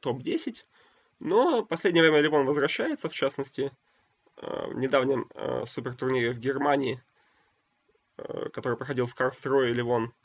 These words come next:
уверенно победил, набрав пять с половиной очков из семи возможных, в том числе, э, на полтора очка опередил и Фабиано Каруану, и чемпиона мира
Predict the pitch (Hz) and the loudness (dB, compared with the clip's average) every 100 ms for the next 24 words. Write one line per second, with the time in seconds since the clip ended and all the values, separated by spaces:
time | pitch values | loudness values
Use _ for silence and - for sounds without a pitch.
0 | _ _ - 143 151 123 113 - 123 143 | _ _ -10 4 4 4 0 -2 -4 -2
1 | 220 320 - 135 127 - 127 - 120 117 | -2 -6 -4 -2 -2 0 -4 -2 -4 -2
2 | 117 117 - 117 127 - 120 120 127 202 | -2 -4 -6 -8 -8 -4 -2 -2 -2 -4
3 | 220 156 - 147 175 - 143 151 - _ | -2 -6 -2 -4 -4 -8 -2 -4 -4 _
4 | _ _ _ _ _ _ 120 131 180 185 | _ _ _ _ _ _ -2 0 0 2
5 | 202 185 170 139 127 135 131 127 123 120 | 6 6 6 2 2 2 0 2 0 -2
6 | _ _ _ _ 160 165 135 131 117 120 | _ _ _ _ -4 -2 2 4 4 2
7 | - - 220 233 220 - 139 180 - 127 | -2 0 0 0 0 -2 -4 -4 -6 -4
8 | 139 139 135 156 147 147 | -2 0 2 4 4 2